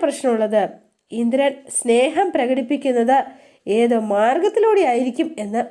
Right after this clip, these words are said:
ഒരിക്കലും പറയാൻ പറ്റില്ല എന്നുള്ളതാണ് സത്യം.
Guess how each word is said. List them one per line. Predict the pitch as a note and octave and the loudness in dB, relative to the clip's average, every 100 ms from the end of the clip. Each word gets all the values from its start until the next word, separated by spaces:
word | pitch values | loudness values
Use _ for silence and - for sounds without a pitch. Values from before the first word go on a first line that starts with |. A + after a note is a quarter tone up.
| - | -2
ഒരിക്കലും | G#3+ C4 D#4 - A#3+ B3 B3+ | 0 2 0 -2 -2 -2 -2
പറയാൻ | A3+ A#3+ F4+ F4 | -2 0 0 0
പറ്റില്ല | A#3+ B3 A3+ A#3 A#3+ | -2 0 0 0 -4
എന്നുള്ളതാണ് | G#3+ G#3 G3+ G#3 F#3+ A#3 | -8 -4 -4 -4 -4 -4
സത്യം. | - F#4+ D4+ | -2 -2 -2